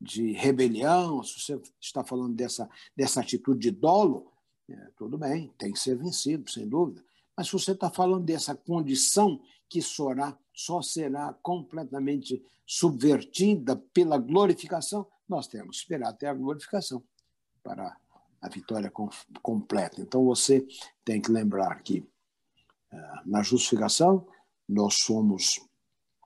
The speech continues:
libertos da culpa do pecado, na santificação somos li-, somos libertos,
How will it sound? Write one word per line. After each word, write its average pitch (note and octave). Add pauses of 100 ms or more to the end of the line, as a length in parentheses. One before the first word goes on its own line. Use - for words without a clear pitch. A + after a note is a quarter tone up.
(360)
libertos A2+
da G2+
culpa F3+
do E3+
pecado, F#3+
na B2+
santificação B2
somos A#2
li-, A2 (180)
somos B2
libertos, A2+